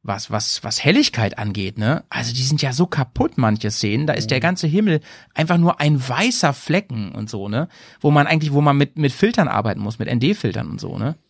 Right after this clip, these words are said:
Speaker 2: Ja, es
Speaker 1: Also
Speaker 2: ist
Speaker 1: ich
Speaker 2: schon,
Speaker 1: weiß nicht. Ja.
Speaker 2: schon schräg.
Speaker 1: Und dann gibt's manchmal so Szenen, wo ich denke, das ist wieder richtig geil, ne? Das ist eine richtig geile Einstellung. Ich mag zum Beispiel auch gerne, immer wenn sie neue Charaktere einführen,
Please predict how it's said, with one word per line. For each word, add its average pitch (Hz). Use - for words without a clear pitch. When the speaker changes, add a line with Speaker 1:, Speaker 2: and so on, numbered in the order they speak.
Speaker 2:
Ja, 110
es 110
Speaker 1:
Also 113
Speaker 2:
ist 117
Speaker 1:
ich -
Speaker 2:
schon, 131
Speaker 1:
weiß 110
nicht. -
Ja. 113
Speaker 2:
schon 123
schräg. 120
Speaker 1:
Und 139
dann 190
gibt's 233
manchmal 220
so 165
Szenen, 196
wo 156
ich 143
denke, 143
das -
ist -
wieder 147
richtig 147
geil, 131
ne? 117
Das 143
ist -
eine 139
richtig 175
geile 151
Einstellung. 147
Ich 147
mag 202
zum 208
Beispiel 190
auch 160
gerne, -
immer 175
wenn 180
sie 165
neue 165
Charaktere 160
einführen, 123